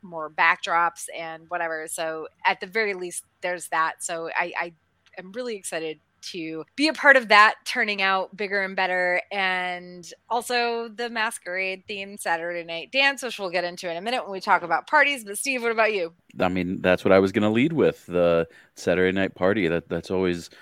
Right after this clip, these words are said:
Speaker 2: something huge for me. And then also Skelly, of course. And then, uh, I, I guess, uh, Bingo, which I honestly didn't even know about. I am so excited for now that we've been talking about it. And, uh,
Speaker 1: There's gonna be prizes too and everything. So I'm <laughs> just,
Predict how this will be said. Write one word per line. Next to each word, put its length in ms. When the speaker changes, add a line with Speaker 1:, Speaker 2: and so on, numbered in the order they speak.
Speaker 2:
something 340
huge 280
for 120
me. 200
And 120
then 100
also 340
Skelly, 440
of 140
course. 460
And 180
then, 360
uh, 260
I, 120
I 40
guess, 360
uh, 320
Bingo, 540
which 240
I 260
honestly 440
didn't 180
even 180
know 200
about. 340
I 100
am 160
so 380
excited 440
for 220
now 140
that 100
we've 140
been 120
talking 380
about 280
it. 180
And, 260
uh, 60
Speaker 1:
There's 160
gonna 180
be 140
prizes 680
too 420
and 140
everything. 460
So 260
I'm 300
<laughs> 0
just, 400